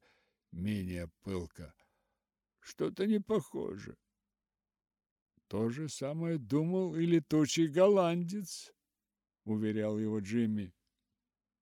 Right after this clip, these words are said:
"Пойдем, брось это дело. Что, других девчонок здесь нет, что ли?"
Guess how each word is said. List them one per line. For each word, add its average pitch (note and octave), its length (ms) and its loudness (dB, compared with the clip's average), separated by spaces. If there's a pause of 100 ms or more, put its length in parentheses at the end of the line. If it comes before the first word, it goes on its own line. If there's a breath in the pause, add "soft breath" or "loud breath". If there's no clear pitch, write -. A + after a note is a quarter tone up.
(100)
"Пойдем, B2 600 4 (540)
брось C3+ 420 2
это A2 200 -8
дело. G2+ 400 0 (580)
Что, C#3+ 240 6
других D#3+ 420 6
девчонок B2+ 540 0
здесь G2 260 -6
нет, F#2 220 -4
что D#2+ 240 -10
ли?" - 180 -16